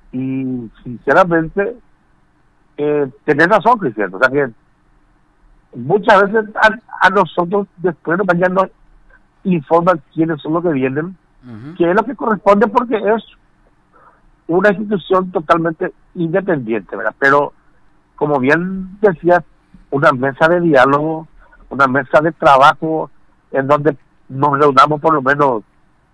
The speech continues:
Speaker 1: u-, u-, una vez por mes o una vez cada dos meses o trimestral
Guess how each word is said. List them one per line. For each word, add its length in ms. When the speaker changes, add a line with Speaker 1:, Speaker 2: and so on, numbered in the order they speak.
Speaker 1:
u-, 260
u-, 140
una 260
vez 80
por 220
mes 260
o 200
una 200
vez 160
cada 240
dos 200
meses 380
o 180
trimestral 600